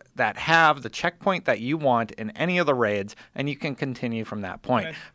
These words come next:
Speaker 1: Bungie may not like that, but the community is building these tools,
Speaker 2: But I'm glad
Speaker 1: are
Speaker 2: the
Speaker 1: building
Speaker 2: community
Speaker 1: these
Speaker 2: is
Speaker 1: tools.
Speaker 2: taking them, uh,
Speaker 1: Yeah.
Speaker 2: taking it on themselves, 'cause I don't know if Bungie really figured it out, which is why they said
Speaker 1: Mm-hmm.
Speaker 2: no from the start. You have to have friends. I will say this. My first raid, when I really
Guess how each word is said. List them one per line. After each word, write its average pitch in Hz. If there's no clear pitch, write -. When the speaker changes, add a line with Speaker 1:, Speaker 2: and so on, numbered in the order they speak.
Speaker 1:
Bungie 180
may 135
not 117
like 101
that, 120
but 143
the 156
community 180
is 123
building 156
these 139
tools, 190
Speaker 2:
But 143
I'm -
glad 139
Speaker 1:
are 151
Speaker 2:
the 131
Speaker 1:
building 123
Speaker 2:
community 160
Speaker 1:
these 170
Speaker 2:
is 160
Speaker 1:
tools. -
Speaker 2:
taking 151
them, 143
uh, -
Speaker 1:
Yeah. 156
Speaker 2:
taking 147
it 135
on 135
themselves, 135
'cause 139
I 135
don't 143
know 131
if 123
Bungie 131
really 127
figured 131
it 143
out, 175
which 143
is 127
why 123
they 123
said 127
Speaker 1:
Mm-hmm. 95
Speaker 2:
no 131
from 127
the 123
start. 131
You 127
have 120
to -
have 120
friends. 147
I 160
will 208
say 214
this. 139
My 156
first 233
raid, 151
when 151
I 151
really 180